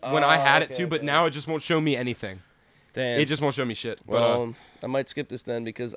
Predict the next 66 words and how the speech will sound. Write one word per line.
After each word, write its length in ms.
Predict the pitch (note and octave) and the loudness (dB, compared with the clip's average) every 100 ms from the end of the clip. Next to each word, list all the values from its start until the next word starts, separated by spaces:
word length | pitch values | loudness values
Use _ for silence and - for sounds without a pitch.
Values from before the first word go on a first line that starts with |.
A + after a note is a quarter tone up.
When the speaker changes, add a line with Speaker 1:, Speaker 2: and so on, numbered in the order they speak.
| G#2+ | -4
Speaker 2:
I 120 | B2 | -4
didn't 180 | C3 C3 | -4 -4
make 180 | C3+ | -4
a 40 | D3+ | -4
list. 380 | C3+ E2+ - B2+ | -6 -6 -6 -6
Speaker 1:
Yo, 300 | C#3+ C#3 C3+ | -6 -6 -4
yo, 120 | C#3+ | -4
yo, 160 | C#3+ C#3 | -4 -4
yo. 360 | C3+ B2+ A2 F#2+ _ _ _ _ _ _ _ _ _ | -6 -8 -10 -14 _ _ _ _ _ _ _ _ _
There's 180 | C#3 D#3 | -6 -4
a 60 | |
couple 320 | B2+ C#3+ C#3 | -4 -4 -4
movies 260 | C3 B2 A2 | -2 -2 -4
I 40 | |
didn't 180 | G#2 F#2+ | -6 -8
think 140 | F#2+ F2 | -12 -16
about, 280 | D2 C#2 - | -16 -16 -18
actually. 280 | E2 - E2+ F2 | -18 -18 -14 -6
Speaker 2:
All 60 | A2 | -4
Speaker 1:
Like 100 | G2 | -4
Speaker 2:
right. 60 | G2+ | -6
Speaker 1:
Nope. 320 | G2+ G#2 - - _ | -6 -8 -10 -20 _
Speaker 2:
Dish 160 | - C3+ | -10 -8
'em 100 | C3+ | -6
out 180 | B2 G#2+ | -6 -6
to 60 | G#2 | -10
me. 60 | |
See, 160 | - C#3+ | -6 -2
Nope 260 | C#3+ E3+ | -2 -2
was 120 | F#3+ D3+ | -4 -4
good. 260 | C#3+ C3+ | -2 0
I 100 | C3 | 0
don't 120 | C3+ | -2
think 140 | C3+ C3+ | -4 -6
it 20 | |
was 120 | B2+ | -6
top 200 | B2+ A2+ | -2 -4
five 240 | - A2 - | -2 -4 -4
for 80 | G#2+ | -8
me. 280 | G#2 G2 B2 | -8 -10 -6
Speaker 1:
Top 200 | D#3 C3 | -2 -2
five? 520 | - - A2+ B2+ C3 | -4 -4 -2 -2 0
Speaker 2:
I, 140 | C#3 C#3+ | 2 2
Speaker 1:
It 40 | |
might 160 | A#2+ B2+ | 2 0
be 120 | C#3 | 2
in 40 | |
my 60 | C#3 | 0
Speaker 2:
yeah, 40 | C3 | 0
Speaker 1:
top 80 | B2+ | -2
Speaker 2:
yeah. 120 | B2 | -4
Speaker 1:
five. 360 | D2 B1+ - _ _ | -8 -14 -20 _ _
Speaker 2:
Really? 380 | A#2 D3+ F#3 G3+ _ _ | -8 -6 -6 -8 _ _
Speaker 1:
Yeah. 160 | - G2 - - _ - | -16 -16 -16 -20 _ -12
Speaker 2:
Nah, 300 | B2+ B2+ B2+ | -6 -4 -4
so 140 | A#2+ | -4
you 40 | C#3 | -2
Speaker 1:
Top 60 | A#2 | -2
Speaker 2:
didn't 80 | |
see 100 | - | 0
Bar-, 220 | A#2+ C3+ D3+ | 4 4 4
Speaker 1:
five. 160 | F2 | 0
Speaker 2:
you 120 | A#2+ D#3 | -4 -2
didn't 120 | F#3 | -2
see 100 | G#3 | -2
Barbarian. 800 | E3+ C#3 A2 B2+ B2+ A#2+ A2 A#2+ | 0 0 0 0 0 -2 -4 -10